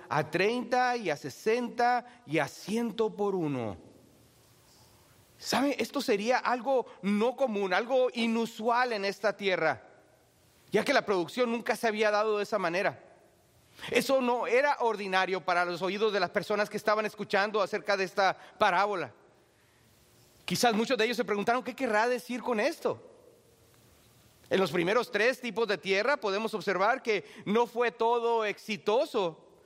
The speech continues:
pero en el último pasa más allá de sus expectativas. Era común para el Señor Jesús en sus historias incluir comentarios que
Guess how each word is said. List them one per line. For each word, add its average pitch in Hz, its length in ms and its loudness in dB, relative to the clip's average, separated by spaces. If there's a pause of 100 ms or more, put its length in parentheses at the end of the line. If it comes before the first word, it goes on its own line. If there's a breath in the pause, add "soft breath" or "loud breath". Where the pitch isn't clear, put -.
(440 soft breath)
pero 196 220 0
en 190 60 0
el 170 180 -2
último 233 880 -2 (1800)
pasa 233 540 2
más 185 460 0
allá 185 320 2
de 196 80 2
sus 180 160 -12
expectativas. 139 1080 -4 (1200 loud breath)
Era 269 180 4
común 233 380 -2
para 202 340 4
el 170 100 -2
Señor 202 360 -2
Jesús 233 640 -2
en 247 180 2
sus 262 200 -2
historias 226 600 0
incluir 233 540 -2
comentarios 262 580 0
que 226 240 0